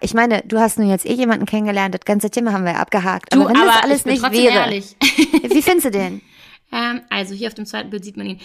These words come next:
Speaker 2: Er ist auf jeden Fall groß, das gef-, gefällt mir total gut. Und er hat dunkle Haare und einen Bart. Das ist ja nicht so die Beschreibung, die ich euch auch gegeben habe. Also er sieht super sympathisch aus, er hat voll das freundliche Lächeln. Ich finde ihn, ähm, echt super sympathisch und total, total attraktiv.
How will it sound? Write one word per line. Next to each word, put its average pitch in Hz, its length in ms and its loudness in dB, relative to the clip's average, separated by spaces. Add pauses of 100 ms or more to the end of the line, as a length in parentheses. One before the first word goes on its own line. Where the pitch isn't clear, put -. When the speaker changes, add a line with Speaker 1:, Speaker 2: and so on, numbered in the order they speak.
(140)
Speaker 2:
Er 254 100 2
ist 254 80 -2
auf 262 100 -2
jeden 240 120 -4
Fall 214 140 -2
groß, 226 240 -4
das 339 140 -10
gef-, - 320 -16
gefällt 220 280 -6
mir 208 60 -10
total 202 300 -10
gut. 190 460 -4 (320)
Und 277 140 0
er 277 140 2
hat - 200 -6
dunkle 269 280 -2
Haare 247 240 4
und 285 80 -8
einen 311 100 -6
Bart. 226 240 2
Das 208 140 -12
ist 277 100 -12
ja 330 100 0
nicht 269 160 -4
so - 80 -14
die 240 80 -10
Beschreibung, 240 460 -4
die 262 80 -8
ich 240 120 -8
euch 202 160 -6
auch - 140 -2
gegeben 240 460 -6
habe. 208 180 -6
Also 202 180 -8
er 208 120 -6
sieht 220 240 -10
super 269 260 -2
sympathisch 233 600 -6
aus, 202 260 -2
er 196 60 -10
hat 196 80 -14
voll 226 140 -10
das 226 160 -10
freundliche 208 380 -10
Lächeln. 233 380 -10
Ich 226 100 -20
finde 226 220 -12
ihn, 214 200 -10
ähm, 208 400 -10
echt 214 140 -16
super 240 180 -14
sympathisch 226 400 -14
und - 100 -20
total, 233 260 -12
total 226 340 -14
attraktiv. 208 580 -14